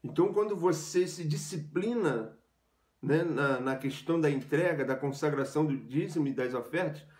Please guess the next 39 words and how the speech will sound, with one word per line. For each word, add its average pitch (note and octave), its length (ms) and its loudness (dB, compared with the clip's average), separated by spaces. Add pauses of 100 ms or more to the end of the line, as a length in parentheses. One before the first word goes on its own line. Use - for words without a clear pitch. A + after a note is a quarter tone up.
(200)
é - 80 -2
um D#3+ 240 4
ótimo G3 420 2
tratamento C#3 640 -2
contra B2+ 280 -4
a - 20 -6
cobiça. - 580 -8 (360)
A C3 120 2
doação D3+ 920 0 (440)
também, B2+ 600 -2 (180)
o F3+ 100 0
perdão. D3+ 1000 -2 (340)
O E3 100 0
perdão D#3+ 400 4
se F#3 140 -10
trata F3+ 320 0
de D#3+ 100 -4
uma F#3+ 200 0
renúncia, F3 600 0
o C#3 80 0
perdão E3+ 420 0
se F3 200 -6
trata F3+ 360 0
de E3+ 120 -2
você E3 320 0
abrir E3 300 0
mão F3 240 0
de F#3+ 80 -4
um G3 100 -4
direito E3+ 600 2
teu. E3+ 460 2 (560)
Isso D3+ 440 -2
te E3 140 0
ajuda C3+ 560 0
também B2 360 -2
a A#2 40 -2
vencer A2+ 420 -4
a A#2 40 0
cobiça. - 640 -10